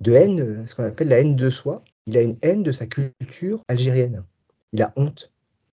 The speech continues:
tu vois. Il a adopté tous les, euh, euh, bah, toutes les insultes, tu vois, qu'il a pu entendre sur les Arabes. Bah, forcément, ça a été répété des milliers de fois.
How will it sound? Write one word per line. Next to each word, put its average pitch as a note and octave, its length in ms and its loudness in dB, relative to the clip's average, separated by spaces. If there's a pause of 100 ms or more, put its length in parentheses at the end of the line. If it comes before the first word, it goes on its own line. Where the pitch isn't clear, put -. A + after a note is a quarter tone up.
(440)
tu - 80 -10
vois. G2+ 100 -6 (180)
Il B2+ 140 4
a - 100 6
adopté C#3 600 2 (480)
tous G3 180 -8
les, F3 420 2
euh, A#2 220 -4 (400)
euh, G2+ 320 -6
bah, - 180 -6
toutes - 220 -8
les D#3 180 4
insultes, D#3 500 -4 (340)
tu - 80 -10
vois, C3 120 4
qu'il B2+ 160 -2
a A2 60 2
pu - 140 -2
entendre C3+ 560 0 (100)
sur - 300 -6
les A#2+ 180 2
Arabes. A#2+ 460 -2 (440)
Bah, G#2 80 -6
forcément, G3+ 460 -2
ça - 160 -2
a A#2 40 6
été A2+ 200 0
répété C3+ 400 2
des A#2+ 140 2
milliers C#3+ 400 4
de D#3+ 100 4
fois. F3+ 340 -6